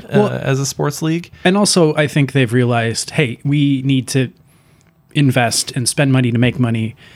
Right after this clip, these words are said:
Speaker 2: instead of, you know, just, like, kind of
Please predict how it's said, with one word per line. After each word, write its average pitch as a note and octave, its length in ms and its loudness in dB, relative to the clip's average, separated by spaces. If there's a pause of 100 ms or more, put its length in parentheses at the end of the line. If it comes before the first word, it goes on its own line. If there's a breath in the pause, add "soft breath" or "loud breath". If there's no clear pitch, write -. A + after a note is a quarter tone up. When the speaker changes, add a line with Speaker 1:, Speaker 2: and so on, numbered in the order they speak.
(720 loud breath)
Speaker 2:
instead C3 460 2
of, A2 320 -4
you B2+ 100 2
know, A2 180 -2 (160)
just, - 320 -4
like, B2 160 0
kind C3 140 2
of G#2+ 240 -4